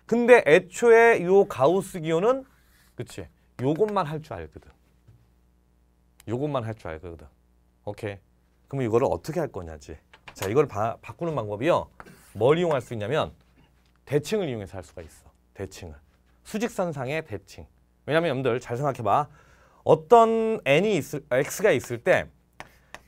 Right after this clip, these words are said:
수직선상에서야 마이너스 x란 건 무슨 의미일까?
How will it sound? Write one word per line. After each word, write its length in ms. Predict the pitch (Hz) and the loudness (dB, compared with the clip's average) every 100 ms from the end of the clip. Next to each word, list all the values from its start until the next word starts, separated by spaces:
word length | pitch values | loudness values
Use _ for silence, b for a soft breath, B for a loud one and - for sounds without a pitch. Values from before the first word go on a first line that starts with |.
| B - | B -16
수직선상에서야 960 | - 269 262 233 180 135 117 98 120 - | -2 -2 2 2 2 0 0 0 -2 -4
마이너스 540 | 101 135 226 269 269 | 2 4 6 4 4
x란 340 | 226 - 175 175 | 0 2 -2 -2
건 160 | 147 | -2
무슨 220 | 98 - 143 | -4 -8 -8
의미일까? 420 | 98 - 135 | -8 -6 -8